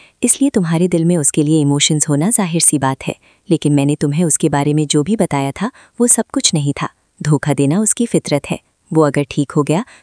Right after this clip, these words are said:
तो सबसे पहले माफिया किंग बनने के बारे में सोचेगा।" "लेकिन वो letter, उस letter में यही लिखा हुआ था कि वो तुम्हें माफिया किंग बनाना चाहते हैं, तो फिर वो तुम्हें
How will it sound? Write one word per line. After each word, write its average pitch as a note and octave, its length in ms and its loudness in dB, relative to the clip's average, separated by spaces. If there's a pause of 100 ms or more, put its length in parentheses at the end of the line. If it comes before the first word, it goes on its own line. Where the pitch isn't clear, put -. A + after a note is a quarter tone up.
तो A3 80 2
सबसे - 300 0
पहले A#3+ 300 2
माफिया D#3+ 360 2
किंग D3+ 240 2
बनने C#3 220 4
के D3 120 0
बारे C#3 240 2
में C#3 80 2
सोचेगा।" - 500 0 (320)
"लेकिन B3+ 300 4
वो D#4+ 80 4
letter, E3 400 2 (280)
उस F3 160 2
letter F3 280 2
में A#3 100 4
यही E3+ 260 2
लिखा G3 280 0
हुआ F#3+ 200 2
था G3+ 180 -2
कि G#3 140 0
वो G#3 100 4
तुम्हें G3 260 2
माफिया E3 360 2
किंग F3+ 220 2
बनाना D#3+ 320 2
चाहते D#3 340 -2
हैं, D#3 160 -2 (340)
तो B3+ 80 4
फिर C4+ 180 0
वो C4+ 100 0
तुम्हें A3+ 280 2